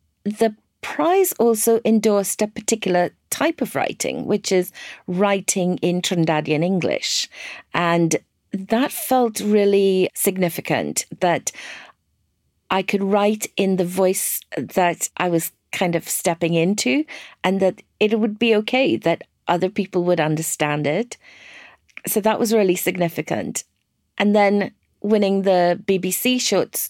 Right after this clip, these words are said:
National Short Story Award was even more significant because the B B C put,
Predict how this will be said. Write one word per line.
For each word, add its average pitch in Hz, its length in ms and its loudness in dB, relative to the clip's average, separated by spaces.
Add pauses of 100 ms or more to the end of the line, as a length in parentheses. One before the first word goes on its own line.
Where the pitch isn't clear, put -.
(120)
National 170 320 0
Short - 240 -2
Story 156 420 0
Award 160 420 0 (460)
was 180 240 0 (100)
even 180 320 0
more 220 240 4
significant 160 880 -2
because 165 520 0 (540)
the 165 200 0
B 202 140 2
B 190 80 0
C 196 160 0
put, - 240 -4